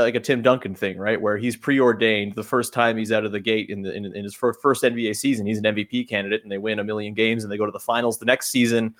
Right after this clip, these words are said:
And, you know, it's just kind of, well, he was always gonna be this. Like, this was not always going to be Kyle Lowry's path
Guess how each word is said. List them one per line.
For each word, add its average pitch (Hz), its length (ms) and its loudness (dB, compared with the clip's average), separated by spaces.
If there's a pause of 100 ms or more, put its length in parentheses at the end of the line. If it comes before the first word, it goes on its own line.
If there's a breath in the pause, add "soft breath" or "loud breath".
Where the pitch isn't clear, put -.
(300 soft breath)
And, 98 540 2
you 147 80 -6
know, 101 160 0
it's 117 140 -2
just - 180 -6
kind 110 240 4
of, 101 140 2
well, 135 280 6
he 123 140 -2
was 117 140 -2
always 107 240 4
gonna 104 180 -2
be 170 220 -2
this. - 360 -4
Like, 120 220 2
this 220 180 4
was 170 160 6
not 143 320 8
always 123 420 8
going 107 260 2
to 107 80 -4
be 104 100 -10
Kyle 107 340 0
Lowry's 101 360 2
path 92 520 -4